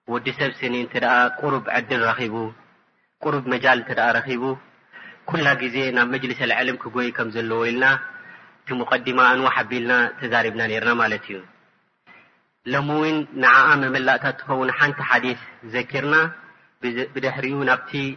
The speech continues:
ኣገዳሲ ዝኾነ ነፍሲ ወከፍ ኣስላማይ ክፈልጦ ዘለዎን ነፍሲ ወከፍና ድማኒ እቲ ሕማም እቲ ምሳና ከይህሉ ክንጥንቀቐሉ ዝግባእ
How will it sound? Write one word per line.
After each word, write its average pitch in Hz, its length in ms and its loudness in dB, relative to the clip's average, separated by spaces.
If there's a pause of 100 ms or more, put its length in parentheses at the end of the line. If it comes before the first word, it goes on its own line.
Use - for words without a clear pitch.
ኣገዳሲ 139 540 -2 (100)
ዝኾነ 131 360 0 (840)
ነፍሲ 175 300 -2
ወከፍ 139 340 -2
ኣስላማይ 135 560 2
ክፈልጦ 127 400 -4 (100)
ዘለዎን 123 520 0 (880)
ነፍሲ 160 280 -4
ወከፍና 139 500 -2
ድማኒ 135 380 0 (180)
እቲ 135 200 -8
ሕማም 127 340 2
እቲ 123 160 -8 (120)
ምሳና 127 360 0
ከይህሉ 127 460 -4
ክንጥንቀቐሉ 127 760 -4
ዝግባእ 120 540 -2